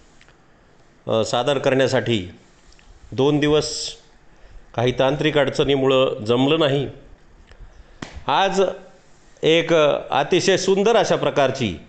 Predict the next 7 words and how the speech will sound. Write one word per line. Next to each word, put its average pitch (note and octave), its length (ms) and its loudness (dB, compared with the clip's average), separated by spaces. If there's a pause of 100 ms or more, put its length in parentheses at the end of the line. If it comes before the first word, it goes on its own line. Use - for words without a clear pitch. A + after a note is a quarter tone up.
(100)
आणि D3 240 2
अंतर्मुख G3 560 2
करायला D#3+ 420 0
लावणारी C#3 560 0 (420)
एक C#3 200 2
माझी C3 300 2
स्वकृत D3 520 -2